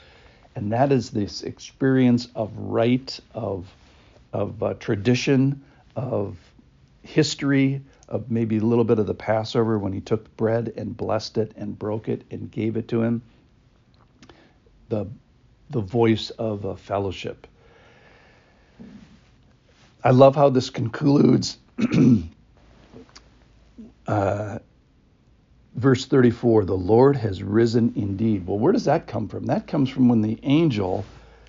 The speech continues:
was at the tomb and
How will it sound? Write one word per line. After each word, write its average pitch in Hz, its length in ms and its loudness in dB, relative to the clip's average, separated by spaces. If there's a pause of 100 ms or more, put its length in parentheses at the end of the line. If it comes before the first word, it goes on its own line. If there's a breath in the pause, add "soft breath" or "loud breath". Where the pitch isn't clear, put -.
(480 soft breath)
was 104 200 -2
at 135 160 2
the - 80 -6
tomb 113 640 0 (1400 soft breath)
and 110 320 0